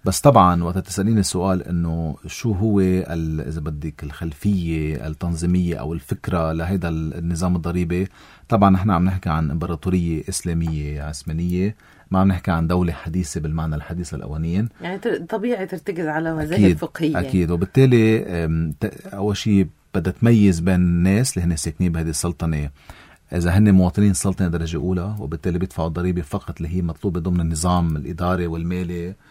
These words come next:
Speaker 1: وفي عندك الناس اللي هن درجة، مواطنين درجة تانية، يعني أغلبيتهم اللي كانوا غير مسلمين سنة،
Speaker 2: مم.
Speaker 1: واللي كان عندهم نظام إداري خاص، فكانوا يدفعوا مثلًا نوع من الجزية اللي أنت ذكرتيها حضرتك، اللي هي أكيد متوارثة من الخلافة الإسلامية، بدايات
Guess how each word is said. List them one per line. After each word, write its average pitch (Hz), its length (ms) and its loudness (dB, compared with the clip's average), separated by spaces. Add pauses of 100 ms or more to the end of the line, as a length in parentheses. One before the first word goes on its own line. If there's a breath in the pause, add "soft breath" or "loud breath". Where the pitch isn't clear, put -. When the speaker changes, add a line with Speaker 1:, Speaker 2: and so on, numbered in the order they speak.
(240 soft breath)
Speaker 1:
وفي 135 140 -4
عندك 131 280 0
الناس 123 260 -6
اللي 117 100 -4
هن 120 460 -4
درجة، 110 340 -2
مواطنين 107 360 -2
درجة 95 240 0
تانية، 98 300 0
يعني 113 280 -4
أغلبيتهم 104 400 -2
اللي 98 100 0
كانوا 101 260 -2
غير 101 220 0
مسلمين 85 400 -4
سنة، 85 460 -6
Speaker 2:
مم. 127 80 -2
Speaker 1:
واللي 131 400 0 (440 loud breath)
كان 117 120 -2
عندهم 120 260 2
نظام 104 240 2
إداري 90 300 -4
خاص، 87 320 -8
فكانوا 127 260 -4
يدفعوا 127 240 -4
مثلًا 113 240 -4
نوع 113 220 -2
من 107 100 -2
الجزية 104 340 2
اللي 92 120 0
أنت 87 120 -6
ذكرتيها 82 500 -8
حضرتك، 82 420 -12
اللي 104 60 -2
هي 117 340 -2 (800 loud breath)
أكيد 110 400 2
متوارثة 107 760 2
من 101 160 4
الخلافة 95 560 -2
الإسلامية، 92 600 -2
بدايات 87 560 -2